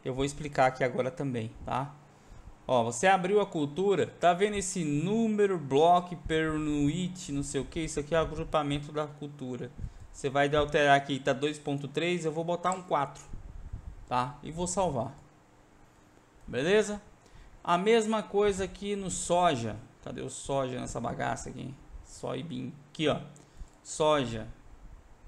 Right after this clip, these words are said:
Vou alterar e vou botar um quatro aqui, ó.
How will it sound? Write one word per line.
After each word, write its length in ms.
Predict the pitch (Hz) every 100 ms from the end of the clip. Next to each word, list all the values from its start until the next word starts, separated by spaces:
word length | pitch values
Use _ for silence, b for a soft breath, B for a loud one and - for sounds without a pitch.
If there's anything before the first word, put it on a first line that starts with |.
| - b b b -
Vou 200 | 143 135
alterar 500 | 135 139 151 147 165
e 40 |
vou 120 | 170 175
botar 240 | 175 175
um 120 | 175
quatro 460 | 170 165 165 156 131
aqui, 220 | 127
ó. 80 | 120